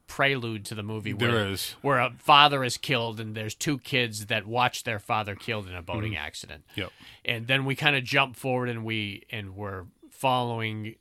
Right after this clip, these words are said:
Speaker 1: uh, the, the girl in that scenario, Angela, through her hard time in summer camp. It's like,
Speaker 2: Mm-hmm.
Speaker 1: it's like a bad version of Meatballs.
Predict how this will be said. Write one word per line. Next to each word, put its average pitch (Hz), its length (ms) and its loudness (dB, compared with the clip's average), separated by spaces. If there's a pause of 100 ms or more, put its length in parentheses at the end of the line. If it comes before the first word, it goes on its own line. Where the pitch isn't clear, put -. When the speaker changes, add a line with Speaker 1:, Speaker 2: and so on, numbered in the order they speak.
(120)
Speaker 1:
uh, 95 420 -4 (580)
the, 160 260 -4
the 139 100 -4
girl 135 380 4
in 120 120 -4
that 120 200 2
scenario, 107 880 -2 (340)
Angela, 117 540 0
through 110 380 -6 (360)
her 120 260 -2
hard 110 340 -2
time 104 280 0
in 90 120 -8
summer 92 280 -6
camp. 85 280 -8
It's 113 120 -8
like, 151 120 0
Speaker 2:
Mm-hmm. 113 120 -6
Speaker 1:
it's - 120 -2
like 214 100 4
a 143 60 2
bad 123 340 6
version 117 320 -2
of 98 60 -10
Meatballs. 101 580 -10